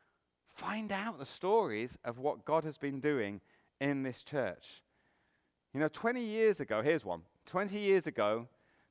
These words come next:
Christ Central Church, I don't think it was called that at the time, but this church was on the point of closing down. There was just a small number of people. Um, it was difficult. There were, you know, it was like, "Are we, are we really gonna see anything come out of this church?" And then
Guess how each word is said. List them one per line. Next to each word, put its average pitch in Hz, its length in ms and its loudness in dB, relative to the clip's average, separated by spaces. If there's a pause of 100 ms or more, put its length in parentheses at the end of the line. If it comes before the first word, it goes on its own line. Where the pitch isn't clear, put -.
(100)
Christ 165 300 4
Central 156 300 -2
Church, 113 280 -2
I 107 60 -2
don't 113 160 0
think 107 100 -6
it 87 80 -8
was 92 120 -14
called 110 200 0
that 98 180 -2
at 92 60 -8
the 92 80 -6
time, 101 340 -2 (360)
but 120 100 0
this 156 160 -2
church 156 460 4 (180)
was 131 160 -2
on 147 140 4
the 131 60 -2
point 180 440 4
of 107 140 -12
closing 131 580 0
down. 101 380 0
There 107 100 -4
was 101 140 -6
just 120 200 -8
a 113 60 -8
small 160 540 4
number 160 300 0
of - 200 -4
people. 151 540 0 (340)
Um, 117 480 6
it 123 140 -2
was 117 140 -4 (100)
difficult. 160 580 4
There 127 140 0
were, 110 180 2 (320)
you 127 80 -2
know, 131 140 2
it 127 40 -4
was 120 140 -8
like, 117 220 2
"Are 156 100 0
we, 185 240 -2
are 143 120 -8
we 143 120 -4
really 151 380 -2
gonna 120 240 -2
see 120 340 -8
anything 175 480 -4
come 180 240 -2
out 170 180 0
of 143 120 -8
this 156 180 -4
church?" 170 500 2 (480)
And 139 200 0
then 135 440 6